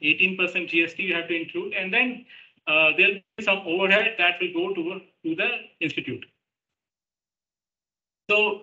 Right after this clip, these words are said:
I will give some basic examples of what industry projects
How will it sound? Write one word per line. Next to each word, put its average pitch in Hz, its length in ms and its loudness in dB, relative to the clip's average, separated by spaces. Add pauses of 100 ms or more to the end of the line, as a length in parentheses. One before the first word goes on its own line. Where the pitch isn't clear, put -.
I 185 120 8
will - 200 0
give 269 160 4
some 233 240 -2
basic 220 340 6
examples 202 580 2
of 170 260 0
what 196 200 -2 (160)
industry 180 400 -4
projects 185 400 0